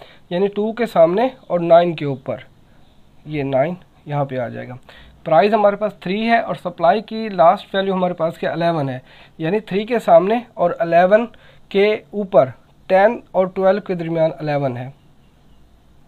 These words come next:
यहाँ पे डॉट लगा देंगे, इन points को मिला देंगे,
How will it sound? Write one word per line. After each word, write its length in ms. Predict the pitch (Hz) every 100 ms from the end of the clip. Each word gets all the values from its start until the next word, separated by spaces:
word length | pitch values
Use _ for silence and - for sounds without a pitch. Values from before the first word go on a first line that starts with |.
| _ _ _ _ _ _ _ _ - - _ - _ - _ -
यहाँ 200 | 131 120
पे 180 | - 135
डॉट 280 | 127 135 151
लगा 240 | 175 180
देंगे, 300 | 180 180 180 180 _ _ - _ _ -
इन 160 | 185
points 360 | 190 170 165 160
को 160 | 175 160
मिला 260 | 151 120
देंगे, 300 | 117 107 95